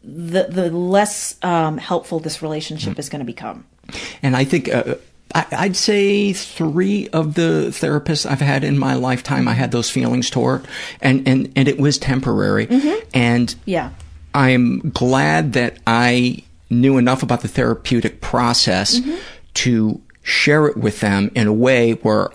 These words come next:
Speaker 2: I said, This is not me hitting
Speaker 1: Yeah.
Speaker 2: on you.
Speaker 1: Yeah.
Speaker 2: This is letting you into my
Speaker 1: Mm-hmm.
Speaker 2: brain so that
Speaker 1: Mm-hmm.
Speaker 2: we can add this
Speaker 1: Yeah.
Speaker 2: to the mix and you're
Speaker 1: Right.
Speaker 2: trying to help me, but I'm feeling strong sexual feelings right now.
Speaker 1: Yeah.
Speaker 2: And,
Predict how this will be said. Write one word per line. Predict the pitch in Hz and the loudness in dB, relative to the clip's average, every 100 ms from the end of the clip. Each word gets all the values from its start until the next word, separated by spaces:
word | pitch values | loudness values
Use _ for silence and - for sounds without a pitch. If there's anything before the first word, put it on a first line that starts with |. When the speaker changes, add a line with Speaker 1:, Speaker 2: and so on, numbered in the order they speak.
| - | -6
Speaker 2:
I | - 107 | 0 2
said, | 110 - 117 95 92 101 - | 2 2 4 4 2 -4 -8
This | 110 107 107 | -2 0 2
is | 110 92 | 2 2
not | 95 - | 2 2
me | 135 165 | 2 2
hitting | 165 120 98 | 2 2 2
Speaker 1:
Yeah. | 87 | 2
Speaker 2:
on | 92 | 2
you. | 87 92 - | 2 0 -4
Speaker 1:
Yeah. | - - | -10 -10
Speaker 2:
This | - 113 110 | -4 0 2
is | 113 | 2
letting | 107 113 117 110 | 4 4 4 4
you | 110 117 | 4 2
into | 131 113 - | 2 2 4
my | 127 120 | 2 4
Speaker 1:
Mm-hmm. | 135 107 | 2 2
Speaker 2:
brain | 107 98 98 98 104 | 4 4 4 2 0
so | - | 2
that | 95 | 2
Speaker 1:
Mm-hmm. | 101 | 2
Speaker 2:
we | 104 110 | 2 2
can | - 104 101 92 - - | 2 2 2 -4 -12 -2
add | 107 113 | 2 2
this | 110 104 | 4 4
Speaker 1:
Yeah. | 156 | 4
Speaker 2:
to | 135 | 4
the | 104 | 4
mix | 101 98 - - - | 4 4 2 -2 0
and | 110 98 | 2 2
you're | |
Speaker 1:
Right. | 92 | 2
Speaker 2:
trying | 104 98 | 2 2
to | 92 | 2
help | 104 113 110 | 2 2 0
me, | 92 | 0
but | 85 92 - - - - | 2 0 -2 -12 -10 -2
I'm | 104 | 0
feeling | - 110 101 | 2 4 4
strong | - 110 107 110 | 4 2 4 2
sexual | 113 - 110 | 2 0 -2
feelings | 104 113 98 92 | 0 2 2 2
right | 104 101 - | 0 -2 0
now. | 92 92 98 | 2 2 2
Speaker 1:
Yeah. | 165 151 147 - | 0 -2 -4 0
Speaker 2:
And, | 104 95 92 87 | 2 2 2 0